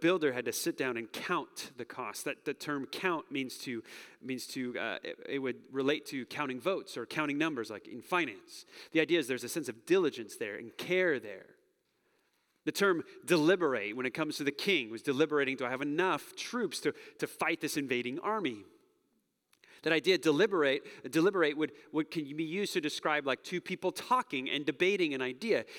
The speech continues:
Here it means within your own head. You had thoughts going back and forth. "Should I do this or should I do this? Should I do this or should I do this?" That's what he's talking about. And I think it's sometimes, and I think I, I think I've done this. I think we hurry some decisions to Jesus too much.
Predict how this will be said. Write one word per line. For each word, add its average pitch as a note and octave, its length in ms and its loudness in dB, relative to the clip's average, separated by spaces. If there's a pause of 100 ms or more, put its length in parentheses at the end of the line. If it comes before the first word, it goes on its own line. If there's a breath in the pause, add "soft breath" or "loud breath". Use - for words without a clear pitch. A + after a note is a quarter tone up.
Here C4 240 4
it E3+ 180 0
means D#3 300 0 (180)
within E3+ 300 2
your D3 120 2
own C#3 140 0
head. F#3+ 260 0
You D3+ 60 2
had D#3+ 140 2
thoughts A3+ 320 0
going D3+ 180 -2
back E3 240 0
and D#3 80 -10
forth. D3+ 220 -2
"Should D#3 180 0
I D3 60 4
do D#3 100 -6
this G#3 220 0
or C3+ 40 -6
should C#3 200 -6
I - 20 2
do C#3+ 140 -6
this? C3+ 180 0
Should D3 180 -6
I C#3+ 60 4
do D3 140 -4
this G#3 180 0
or D3 60 -6
should F3 160 -2
I E3 80 0
do F3+ 100 -4
this?" E3+ 160 0 (220 loud breath)
That's A3 160 4
what G3+ 60 -4
he's F3 100 -2
talking A#3 340 0
about. B2+ 240 -2
And D#3+ 80 -2
I F#3+ 80 2
think D#4+ 300 0
it's D#4 180 -8
sometimes, F3 800 -6 (360 loud breath)
and F#3+ 120 0
I G#3+ 80 2
think B3 280 -6
I, C4+ 280 0 (480 loud breath)
I - 80 -6
think G#3 200 -4
I've A3+ 240 -4
done A#3+ 220 0
this. - 440 -10 (540 soft breath)
I A3+ 120 2
think D#4 160 4
we E4+ 160 8
hurry A3+ 420 0
some F3+ 240 0
decisions A2+ 540 -6
to - 100 -8
Jesus G#2 480 -10
too - 160 -10
much. - 480 -18